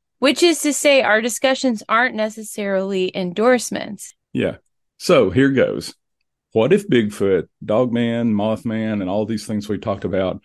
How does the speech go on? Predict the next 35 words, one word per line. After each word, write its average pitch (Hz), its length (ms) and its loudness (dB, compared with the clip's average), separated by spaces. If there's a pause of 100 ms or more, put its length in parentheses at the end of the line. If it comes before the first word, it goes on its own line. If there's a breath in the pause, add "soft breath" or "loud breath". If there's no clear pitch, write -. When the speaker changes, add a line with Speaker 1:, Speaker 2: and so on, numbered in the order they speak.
(140)
Speaker 2:
are 104 160 2
remnants 113 540 4
of 98 120 -4
the 92 80 -4
Nephilim? 87 600 -2 (540)
Speaker 1:
Like 220 240 0
from 233 180 -2
episode 214 560 -2
six, - 680 -4 (160)
the 202 180 0
offspring 226 760 -2
of 202 160 -8
the 208 80 -8
sons 214 300 -4
of 202 120 -10
God 185 280 -2
and 202 140 -8
the 196 60 -6
daughters 185 480 -4
of 190 80 -8
men 190 320 -4
in 196 160 -4
Genesis 190 420 -6
six? - 500 -6 (280)
Speaker 2:
Yeah. 127 260 2 (920)
Speaker 1:
So 214 640 0
they're 202 480 0
the 196 220 -2
hybrid 214 760 -2
monstrosities 196 1040 -4
of 175 160 -4
demons 185 500 -4
and 185 240 -6
human 214 300 -2
women? 311 400 0